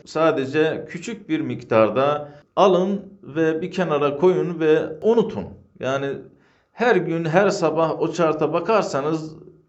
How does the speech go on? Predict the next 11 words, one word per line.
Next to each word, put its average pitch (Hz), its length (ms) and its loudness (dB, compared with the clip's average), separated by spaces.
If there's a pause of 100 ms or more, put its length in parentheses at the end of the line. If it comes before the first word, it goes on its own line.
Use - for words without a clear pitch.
yani 151 340 -2
yaşlanırsınız 180 840 0
değerli 98 260 -2
arkadaşlar. - 580 -16
En 254 160 0
sonda 196 480 4
Pig 247 220 -8
Token'in 185 400 -2
chart'ına 170 520 2
da 214 120 2
bakalım. 123 440 0